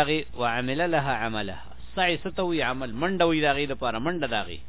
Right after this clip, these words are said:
د هغې خپله منډه ده نو. نو منډه د هغې څه ده؟ او یو خبره ورسره دا کوي، دا شرط لګوي، وهو مؤمن،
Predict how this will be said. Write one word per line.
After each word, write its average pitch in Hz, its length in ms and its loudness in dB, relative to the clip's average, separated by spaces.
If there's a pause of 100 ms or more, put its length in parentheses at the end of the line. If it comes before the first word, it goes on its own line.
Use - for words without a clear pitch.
(1600)
د - 40 -6
هغې 139 260 2
خپله 165 220 2
منډه 175 300 2
ده 120 120 -4
نو. 85 100 -8 (500)
نو 120 100 -4 (360)
منډه 180 360 2
د 156 80 4 (100)
هغې 165 240 0
څه 190 80 0
ده؟ 131 120 -2 (1900)
او 123 140 -6
یو 151 200 4
خبره 147 340 2
ورسره 120 280 0
دا 131 200 2
کوي، 139 180 -4
دا 127 140 0
شرط 120 300 -2
لګوي، 98 300 -4
وهو 143 520 4
مؤمن، 151 760 2